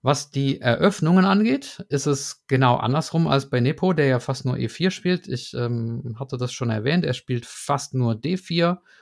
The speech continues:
oder auch mal, äh, Englisch, also C vier. Ähm, ich würde mich sehr wundern, wenn er das bei der W M ändert. Ähm, wenn, äh, wenn er D vier spielt und der Gegner D fünf antwortet, dann spielt er sehr oft dann das Damengambit.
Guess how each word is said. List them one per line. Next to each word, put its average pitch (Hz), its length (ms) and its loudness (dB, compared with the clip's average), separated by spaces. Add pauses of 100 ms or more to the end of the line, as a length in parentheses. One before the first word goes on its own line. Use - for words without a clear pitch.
(140)
oder 135 200 4
auch 127 160 2
mal, 120 400 0
äh, - 220 -10
Englisch, 175 340 2
also 101 200 -6
C - 240 -8
vier. 143 400 -2 (520)
Ähm, 113 340 -4
ich 147 200 0
würde 165 180 4
mich 131 220 2
sehr 123 220 2
wundern, 117 360 2
wenn 110 120 -2
er 107 80 -2
das 104 200 -8
bei 110 160 -6
der 104 200 -6
W 113 80 -6
M 110 260 -6
ändert. 104 480 -8 (640)
Ähm, 101 540 -10 (240)
wenn, 127 600 0 (300)
äh, 107 260 -10
wenn 131 140 0
er 127 80 2
D 139 120 -2
vier 214 280 -2
spielt 196 400 -2
und 135 260 -2
der 127 140 -4
Gegner 147 260 -2
D 117 160 -2
fünf 196 260 0
antwortet, 143 520 -2
dann 123 80 0
spielt 139 260 -4
er 120 160 2
sehr 123 200 0
oft - 180 -6
dann 113 160 0
das - 180 -4
Damengambit. 104 800 -4